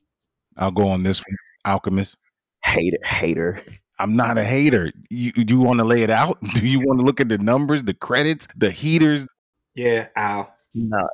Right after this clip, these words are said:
Speaker 2: look, man. Everybody go out there and listen to episode one and listen to this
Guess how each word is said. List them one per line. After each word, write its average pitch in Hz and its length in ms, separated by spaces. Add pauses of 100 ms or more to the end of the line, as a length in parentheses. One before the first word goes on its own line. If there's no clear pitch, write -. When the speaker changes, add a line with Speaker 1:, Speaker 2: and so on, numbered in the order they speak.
Speaker 2:
look, 117 260
man. 90 280 (600)
Everybody 131 480
go 120 200
out 123 180
there 110 140
and 101 100
listen 101 240
to 113 60
episode 110 500
one 87 320
and 85 100
listen 95 280
to 95 60
this 95 200